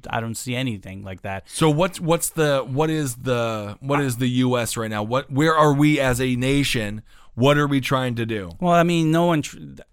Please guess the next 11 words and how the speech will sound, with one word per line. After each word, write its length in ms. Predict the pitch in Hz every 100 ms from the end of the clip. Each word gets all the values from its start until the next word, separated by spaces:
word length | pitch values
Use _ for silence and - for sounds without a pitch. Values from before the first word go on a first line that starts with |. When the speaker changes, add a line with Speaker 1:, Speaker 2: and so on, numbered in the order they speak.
| _ -
Speaker 1:
look, 240 | 147 117
United 400 | 127 170 190 170
States 320 | - 160 156
isn't 240 | 151 139 131
really 180 | 127 110
trusted 440 | - 131 - 110
in 140 | 104 92
this 200 | 92 - _ _ _ -
game 280 | 104 95 76 _
right 220 | - 104 95
now. 220 | 92